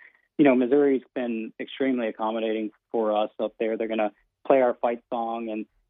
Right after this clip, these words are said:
and do some other things that'll be familiar to our players. So it'll feel as much like a home game as it can in, in Missouri. And then the financial implications questions, we won't know that for a bit. We have insurance on these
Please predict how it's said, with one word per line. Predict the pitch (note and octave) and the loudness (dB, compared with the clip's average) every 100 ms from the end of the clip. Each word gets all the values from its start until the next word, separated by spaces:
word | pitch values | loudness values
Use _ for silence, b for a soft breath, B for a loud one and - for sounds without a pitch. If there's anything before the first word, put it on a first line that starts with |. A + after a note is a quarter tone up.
| _ | _
and | A#2 A#2 A2+ | -6 -4 -2
do | C3 B2+ | 0 0
some | C3+ | 0
other | B2 A2+ | -2 -2
things | - A#2 A2+ | -2 -4 -2
that'll | A2+ G#2+ | -2 0
be | A2+ | -4
familiar | - A2 G#2+ A2 G#2+ | -4 -4 -2 -2 -2
to | - | -2
our | G#2+ | -2
players. | G#2 - A2 G#2+ G#2 | -2 -2 -2 -2 -2
So | B2 | 0
it'll | C3 - | -2 0
feel | F3+ E3 | 2 4
as | C3 | 4
much | C#3 D#3 | 2 2
like | D#3 C#3 | 0 -2
a | B2+ | -2
home | C#3+ | -4
game | C3+ C3 | -4 -4
as | B2+ | -4
it | A2 - | -6 -12
can | B2 A#2 | -16 -14
in, | A2+ - | -16 -12
in | A2+ A2+ - | -10 -10 -6
Missouri. | A#2 G#2+ A#2 A#2 A2+ A2 b b b b | -6 -2 0 2 0 -2 b b b b
And | D3 | 2
then | D3+ D#3 | 4 4
the | |
financial | - D#3 E3 E3+ C#3+ | 2 0 0 -2 -4
implications | B2+ B2 B2+ A#2+ B2 | -6 -6 -6 -4 -8
questions, | - B2+ - C3 A#2 | -6 -6 -6 -8 -4
we | C3+ | -2
won't | C3 A#2 | -2 -2
know | A#2+ | -2
that | A#2 A2 | -4 -4
for | A2+ | -6
a | |
bit. | G2+ A#2+ A#2+ | -2 -4 -2
We | A#2+ | -2
have | A#2+ | -4
insurance | A2+ A2+ A#2+ A#2 A2 | -4 -10 -12 -12 -6
on | A#2+ | -6
these | A#2 | -6